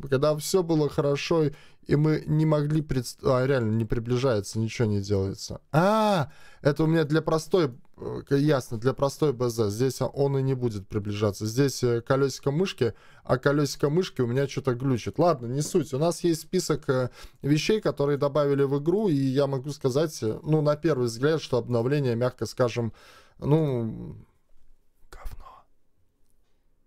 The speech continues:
Говно. Какашка.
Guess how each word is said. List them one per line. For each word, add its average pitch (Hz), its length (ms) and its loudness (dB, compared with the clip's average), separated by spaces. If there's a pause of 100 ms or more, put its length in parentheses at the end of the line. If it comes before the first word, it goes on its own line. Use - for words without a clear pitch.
(200)
Говно. - 1500 -20 (1700)
Какашка. - 720 -14